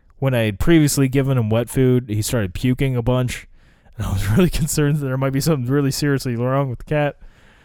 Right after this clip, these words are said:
Um, however, yeah, he's fine. He's fine. Um, and, and he, man,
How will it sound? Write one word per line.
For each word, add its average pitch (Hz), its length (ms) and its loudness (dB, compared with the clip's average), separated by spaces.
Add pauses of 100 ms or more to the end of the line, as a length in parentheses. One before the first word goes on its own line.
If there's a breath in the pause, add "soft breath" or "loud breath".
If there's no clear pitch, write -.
(480 soft breath)
Um, 107 480 -2 (320)
however, 127 500 -2 (880)
yeah, 294 140 2
he's 131 200 0
fine. 95 360 -4 (180)
He's 165 180 -6
fine. 85 260 -6 (420)
Um, 107 400 -4 (640)
and, 120 260 -2
and 120 220 0
he, 165 360 2
man, 151 520 0